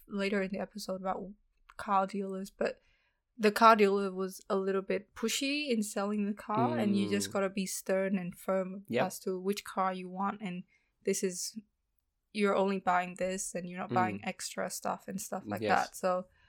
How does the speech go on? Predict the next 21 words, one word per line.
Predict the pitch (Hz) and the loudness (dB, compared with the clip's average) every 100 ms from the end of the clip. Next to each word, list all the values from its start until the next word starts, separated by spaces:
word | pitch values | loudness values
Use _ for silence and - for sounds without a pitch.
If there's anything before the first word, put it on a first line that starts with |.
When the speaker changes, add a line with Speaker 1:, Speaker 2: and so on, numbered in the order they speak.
| - _ _ _ _ | -20 _ _ _ _
Speaker 1:
yeah, | 220 208 | 6 8
it | 220 | 8
was | 294 381 | 8 6
good, | - 381 330 - | 6 6 6 2
good | 285 302 | 0 2
experience | 277 - 214 196 196 | 0 0 2 2 0
overall, | 185 185 185 190 185 180 185 _ _ _ _ _ _ | -2 -2 -2 -2 -2 -6 -8 _ _ _ _ _ _
and | - 190 190 | -4 -2 -2
we, | 190 214 208 - _ _ _ | -2 -4 -6 -12 _ _ _
I | 208 | 2
think | 240 | 2
it | 220 | 0
was | 196 | -2
a | 190 | -2
good | 196 | -2
purchase | - 190 190 185 - | 0 -2 -2 -6 -8
as | 185 - | -12 -6
well. | 196 190 185 180 | -2 0 -2 -6
It | 208 _ _ | -8 _ _
was | 214 208 202 - | -6 -4 -4 -6
a | 208 196 202 202 | -4 -4 -4 -6